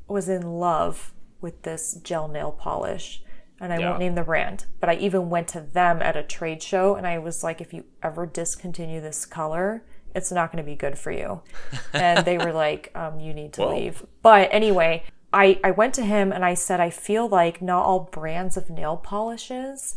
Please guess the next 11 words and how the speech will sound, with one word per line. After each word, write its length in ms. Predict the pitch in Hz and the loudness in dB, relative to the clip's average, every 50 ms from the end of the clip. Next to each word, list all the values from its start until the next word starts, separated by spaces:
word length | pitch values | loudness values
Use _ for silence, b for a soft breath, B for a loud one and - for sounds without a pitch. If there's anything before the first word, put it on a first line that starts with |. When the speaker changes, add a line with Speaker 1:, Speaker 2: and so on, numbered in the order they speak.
| - - | -8 -4
Speaker 1:
last 540 | 190 196 202 185 175 170 170 - - - | -2 2 4 6 6 6 4 2 -2 -4
as 180 | - 175 - - | -2 0 0 2
long 240 | 175 165 165 156 151 | 2 2 0 0 0
on 100 | 151 156 | -2 -2
me. 120 | - 165 175 | -2 -2 0
Like, 320 | 175 175 170 - - - - - | -2 -2 -2 -2 -6 -8 -8 -8
this 540 | 175 - 190 175 170 - - - - - - - | -4 0 0 0 2 0 -2 -2 -4 -4 -4 -4
one 320 | - 185 208 247 - - | -2 -2 -2 -2 -2 0
gel 180 | 233 214 190 175 | 2 4 4 4
nail 220 | 170 170 165 165 | 4 2 -2 -2
polish 640 | 165 - - 170 170 156 160 160 165 - - - - | -4 -6 -6 -6 -4 -4 -2 -2 -2 -2 -2 -2 -4